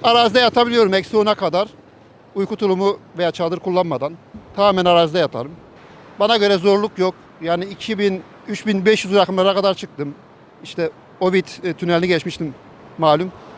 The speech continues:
Ovit Dağı'nın bir tarafı da Anzer Yaylası'na çıkar. Ballıköy, yani balıyla meşhur olan. O tarafa üç bin beş yüz rakımlara kadar çıktım. Karlarda gittim. Yani zorluğu seviyorum daha doğrusu. Herhalde bu da işin adrenalin yolu, e, yönü beni daha çok motive ediyor.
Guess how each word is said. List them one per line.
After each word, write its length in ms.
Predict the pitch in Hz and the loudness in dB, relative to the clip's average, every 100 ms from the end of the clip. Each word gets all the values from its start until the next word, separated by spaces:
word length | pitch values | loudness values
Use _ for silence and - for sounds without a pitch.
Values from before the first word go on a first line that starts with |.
| - | 0
Ovit 260 | 214 226 - | 2 2 2
Dağı'nın 260 | 196 196 | 2 2
bir 40 | 220 | 2
tarafı 280 | 233 214 226 | 2 2 2
da 180 | 220 - - - - - - - - | 0 -4 -18 -20 -20 -20 -20 -18 0
Anzer 340 | 214 240 220 202 | 2 4 4 4
Yaylası'na 440 | 202 202 185 240 | 4 4 2 -2
çıkar. 340 | 214 190 196 | 0 -2 2
Ballıköy, 400 | 185 196 202 185 | 2 2 0 -4
yani 180 | 170 170 | -2 0
balıyla 280 | 170 202 190 | 0 0 -2
meşhur 260 | 165 143 151 | -4 -6 -6
olan. 240 | 147 190 202 - - - - | -4 -6 -10 -20 -20 -20 -6
O 100 | 226 | -2
tarafa 300 | 240 220 226 | 0 0 0
üç 140 | 233 226 | -4 -4
bin 60 | |
beş 140 | 226 208 | -6 -4
yüz 80 | |
rakımlara 340 | 208 190 190 196 | -4 -2 -2 -2
kadar 220 | 208 220 | -2 -4
çıktım. 340 | - - 170 202 - - - | -6 -12 -12 -12 -18 -10 0
Karlarda 440 | 208 190 185 202 | 2 2 2 -2
gittim. 340 | 175 - 139 131 | -4 -10 -14 -10
Yani 320 | 170 180 180 180 - - - - - - 180 160 | -6 -4 -6 -12 -20 -20 -20 -20 -20 -20 -8 0
zorluğu 480 | 196 202 226 247 - - - | 2 2 0 -2 -8 -18 0
seviyorum 380 | 214 240 226 160 | 2 4 2 4
daha 200 | 165 175 | 2 2
doğrusu. 320 | 165 143 202 | -4 -6 -6
Herhalde 360 | 202 214 185 190 | 0 0 0 -2
bu 80 | 208 | -2
da 100 | 202 | -4
işin 260 | - 214 - | -4 -10 -4
adrenalin 500 | 180 165 185 190 202 | -4 -2 -2 -2 -2
yolu, 320 | 185 180 220 - - | -4 -4 -6 -10 -12
e, 40 | 170 | -8
yönü 300 | 151 170 185 | -6 -4 -4
beni 180 | 190 196 - - - - - - - | -4 -8 -18 -20 -20 -20 -20 -20 -6
daha 160 | 170 190 | -2 -2
çok 200 | 190 151 | -2 -8
motive 280 | 143 131 123 | -8 -8 -8
ediyor. 260 | 120 180 | -8 -10